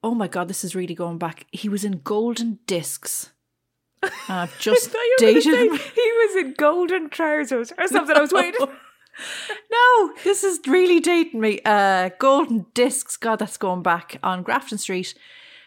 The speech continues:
Speaker 1: My friend saw him. I was with my friend, my best friend, and she says, "Oh my God, you'll never guess who's over there." And I was like, "Who?"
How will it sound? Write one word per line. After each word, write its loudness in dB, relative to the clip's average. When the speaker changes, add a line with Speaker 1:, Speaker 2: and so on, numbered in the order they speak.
Speaker 1:
My -4
friend -2
saw -4
him. -6
I -4
was -10
with -4
my -4
friend, -8
my -8
best -10
friend, -10
and -8
she -10
says, -8
"Oh -8
my -6
God, -6
you'll -12
never -10
guess -12
who's -10
over -10
there." -8
And -10
I -8
was -12
like, -20
"Who?" 2